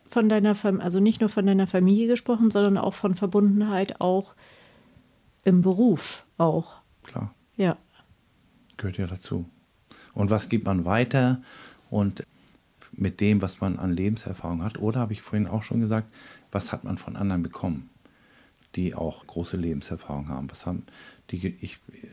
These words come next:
Speaker 2: ist ja nicht so, dass man im Berufsleben nur über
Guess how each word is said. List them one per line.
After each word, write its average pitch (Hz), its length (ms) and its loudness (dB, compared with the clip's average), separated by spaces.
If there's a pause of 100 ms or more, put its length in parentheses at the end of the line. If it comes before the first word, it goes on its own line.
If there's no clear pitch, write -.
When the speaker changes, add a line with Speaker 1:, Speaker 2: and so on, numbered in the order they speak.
Speaker 2:
ist - 160 -12
ja 98 100 0
nicht 90 160 -2
so, 107 120 0
dass 95 240 -6
man 92 220 -6 (520)
im 98 220 0
Berufsleben 95 580 0
nur 101 200 4
über 90 400 -4